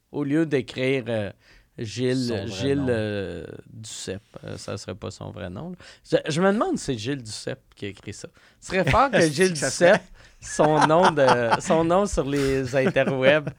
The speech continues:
Speaker 1: <laughs> c'est « J'ai fourré ta mère ». Mais « J'ai fourré ta mère » veut savoir, euh,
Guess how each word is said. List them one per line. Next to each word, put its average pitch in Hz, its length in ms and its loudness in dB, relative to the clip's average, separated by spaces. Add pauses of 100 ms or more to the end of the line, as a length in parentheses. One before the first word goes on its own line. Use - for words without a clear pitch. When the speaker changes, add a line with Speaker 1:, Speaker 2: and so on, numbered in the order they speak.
Speaker 1:
<laughs> - 180 -8
c'est « 151 220 -2
J'ai 131 200 0
fourré 131 380 -4
ta 110 180 0
mère ». 107 200 -2 (460)
Mais « 170 140 4
J'ai 226 180 2
fourré 220 360 2
ta 160 160 6
mère » 156 480 2
veut 131 340 -2
savoir, 139 760 0 (400)
euh, 123 560 2